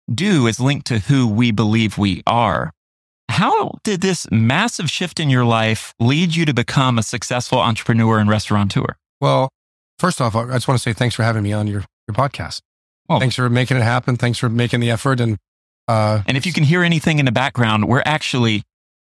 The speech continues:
Speaker 1: at your restaurant, Mama Fufu, in Daytona Beach, Florida.
Speaker 2: Yeah. So, <clears throat> if you hear loud noises and people screaming, there's a reason. It's not a bad thing. It's a good thing because we're being productive.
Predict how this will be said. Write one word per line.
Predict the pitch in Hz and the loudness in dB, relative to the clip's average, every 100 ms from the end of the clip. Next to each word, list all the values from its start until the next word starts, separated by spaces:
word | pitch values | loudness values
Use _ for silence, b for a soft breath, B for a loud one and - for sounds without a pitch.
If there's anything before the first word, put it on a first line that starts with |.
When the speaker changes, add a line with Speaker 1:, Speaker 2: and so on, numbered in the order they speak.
| - | -2
Speaker 1:
at | 123 156 - | 0 0 0
your | 120 135 147 139 | 2 4 4 4
restaurant, | 131 135 - 120 104 104 107 - _ - | 2 0 -2 0 2 2 0 -4 _ 0
Mama | 110 117 117 | 2 2 0
Fufu, | 120 117 110 107 107 | 0 0 2 2 2
in | 104 101 95 | 2 0 0
Daytona | 113 104 104 101 | -2 0 0 2
Beach, | 101 - | 0 0
Florida. | 107 92 - - _ - | 0 0 -4 -10 _ -4
Speaker 2:
Yeah. | 123 | -2
So, | 107 135 123 131 | -2 -4 -4 -4
<clears throat> | |
if | 165 151 147 127 92 - _ _ _ _ _ _ _ 117 | -2 0 2 0 -2 -10 _ _ _ _ _ _ _ -2
you | 139 | 0
hear | 147 | 2
loud | 131 131 131 | 2 2 2
noises | 127 123 120 110 | 2 2 0 0
and | |
people | 101 117 104 | 0 -2 -4
screaming, | - 117 104 | -2 0 0
there's | 98 98 | 0 0
a | |
reason. | 110 110 98 | 0 0 -2
It's | 98 123 | -4 -2
not | 127 | 0
a | |
bad | 120 120 110 | 2 0 0
thing. | 98 | -2
It's | 95 | -4
a | 104 | -4
good | 113 | -4
thing | 104 90 | -4 -2
because | 107 110 | -2 0
we're | |
being | 110 110 | 0 0
productive. | 101 107 104 - | 0 0 -2 -4